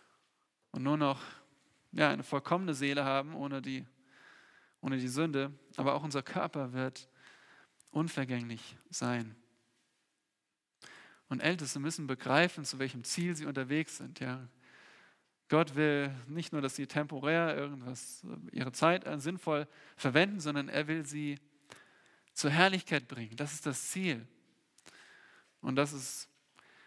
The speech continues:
gerade wenn man auch vielleicht als Ältester so drinsteckt in den Schwierigkeiten des Dienstes,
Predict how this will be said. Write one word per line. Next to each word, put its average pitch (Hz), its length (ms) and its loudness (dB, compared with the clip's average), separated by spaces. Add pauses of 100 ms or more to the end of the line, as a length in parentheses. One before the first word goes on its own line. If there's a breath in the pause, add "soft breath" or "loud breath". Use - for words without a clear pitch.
(440 soft breath)
gerade 156 240 8
wenn 143 100 0
man 147 140 0
auch 131 340 -4 (680 loud breath)
vielleicht 143 240 0
als 131 180 -2
Ältester 147 460 -2
so 131 320 -4 (200)
drinsteckt 160 580 0
in 143 80 -4
den 127 100 -6
Schwierigkeiten 170 760 0
des 131 200 -10
Dienstes, - 560 -6